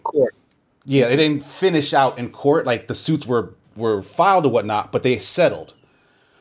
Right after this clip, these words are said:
Speaker 2: So, like, this is another instance where it seems like that may be the goal. Like, they're essentially trying to, uh, ruffle Marvel's feathers enough to say, like, "Hey, if,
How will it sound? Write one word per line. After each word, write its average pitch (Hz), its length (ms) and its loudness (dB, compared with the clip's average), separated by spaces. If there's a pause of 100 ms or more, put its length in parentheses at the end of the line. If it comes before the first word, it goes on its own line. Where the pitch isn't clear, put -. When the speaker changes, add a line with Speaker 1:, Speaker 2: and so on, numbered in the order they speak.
Speaker 2:
So, - 160 0
like, 120 180 2
this 147 180 2
is 147 80 0
another 143 300 2
instance 147 280 -2
where 123 120 2
it 117 60 -4
seems 151 320 0
like 120 200 2
that 117 200 0
may 120 200 0
be 117 180 -4
the 107 180 -4
goal. 117 680 0
Like, 113 180 2
they're 113 160 0
essentially 123 380 -2
trying 117 420 -2
to, 107 400 -8 (560)
uh, 113 140 2
ruffle 135 400 2
Marvel's 123 420 0
feathers 131 300 0
enough 101 260 -4
to - 60 -14
say, 110 120 -6
like, 101 180 -4
"Hey, 120 320 2
if, 113 320 -10